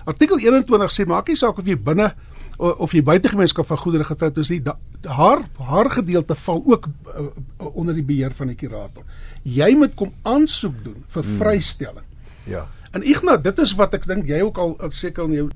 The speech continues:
Speaker 1: loopbaan gesien het. Ek kan dit soms nie verstaan nie dat mense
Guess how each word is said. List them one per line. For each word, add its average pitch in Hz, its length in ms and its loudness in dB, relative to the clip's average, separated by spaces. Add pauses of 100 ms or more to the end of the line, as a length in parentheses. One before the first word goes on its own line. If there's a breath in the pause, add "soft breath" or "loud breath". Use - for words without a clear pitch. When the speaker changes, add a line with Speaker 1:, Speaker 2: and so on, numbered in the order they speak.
(100)
Speaker 1:
loopbaan 143 460 -2
gesien 139 280 -6
het. 139 120 -8 (460 soft breath)
Ek 202 180 -4
kan 294 140 2
dit 311 100 2
soms 269 360 -2
nie 302 80 0
verstaan 202 420 0
nie 185 80 -2
dat 165 180 -2
mense 208 500 -2